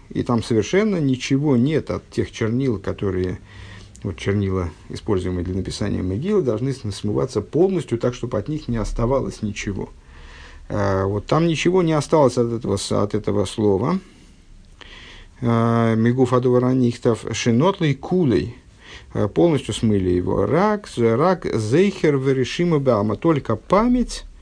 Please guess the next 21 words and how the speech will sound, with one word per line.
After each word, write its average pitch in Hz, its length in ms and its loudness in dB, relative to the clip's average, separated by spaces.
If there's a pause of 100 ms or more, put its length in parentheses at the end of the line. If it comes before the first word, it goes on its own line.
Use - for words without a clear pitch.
(500)
э, 123 800 2
и 196 420 2 (1300)
только 180 360 6
память 175 720 0 (880)
и 170 240 6
реши, 160 340 2
и 151 220 4
вот, 131 300 0
вот 110 260 0
то, 135 100 4
что 127 160 0
мы 113 140 2
называем 127 480 2
решиму, 127 520 2
даже 92 240 -6
как - 200 -8
след 120 320 0
это 110 160 -6
теперь 120 240 -6
не 110 140 -2
перевести. 123 500 -2